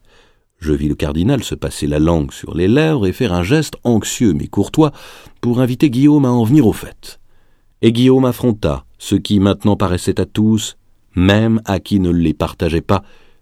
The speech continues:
les conclusions peut-être désagréables de cet irréfutable discours. Guillaume dit alors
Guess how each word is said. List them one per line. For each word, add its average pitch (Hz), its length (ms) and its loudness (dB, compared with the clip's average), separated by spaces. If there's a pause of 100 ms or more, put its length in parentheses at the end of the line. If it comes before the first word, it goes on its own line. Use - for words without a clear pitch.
les 101 180 4
conclusions 87 560 0
peut-être - 460 -4
désagréables 82 1040 0
de 76 120 0
cet 76 300 -6
irréfutable 73 680 -4
discours. - 720 -10 (920)
Guillaume 131 400 4
dit 117 160 0
alors 123 520 2